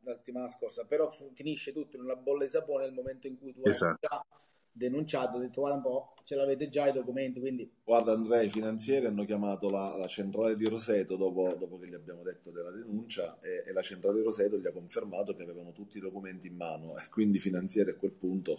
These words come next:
Speaker 3: eh, eh, no, a-, avevano già superato il limite puntando una pistola senza motivo, no? A una persona. Hanno salutato, ringraziato e sono andati via. E neanche fatto un verbale, che è una cosa grave.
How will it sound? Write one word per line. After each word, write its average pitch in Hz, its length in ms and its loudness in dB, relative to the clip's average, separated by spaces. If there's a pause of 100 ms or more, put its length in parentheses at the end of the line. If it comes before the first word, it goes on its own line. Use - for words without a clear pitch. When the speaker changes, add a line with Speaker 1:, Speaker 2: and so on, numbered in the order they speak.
(120)
Speaker 3:
eh, 82 120 -12 (520)
eh, 50 500 -6
no, 98 160 4
a-, 90 240 2
avevano 98 460 12
già 107 360 10
superato 104 520 8
il 95 100 0
limite 101 440 2
puntando 92 440 0
una 90 100 -2
pistola 90 480 0
senza 87 300 -10
motivo, 85 420 -8
no? 98 320 -6
A 87 80 -18
una 87 160 -8
persona. 76 560 -8 (500)
Hanno 92 840 4 (280)
salutato, 101 640 4
ringraziato 107 640 0
e - 20 -10
sono 90 200 -10
andati 85 220 -10
via. 85 260 -10 (800)
E 98 140 2
neanche 104 380 6
fatto 110 260 2
un 104 80 6
verbale, 101 480 6
che 90 80 -4
è 90 40 -4
una 90 120 -2
cosa 80 200 0
grave. 80 420 -4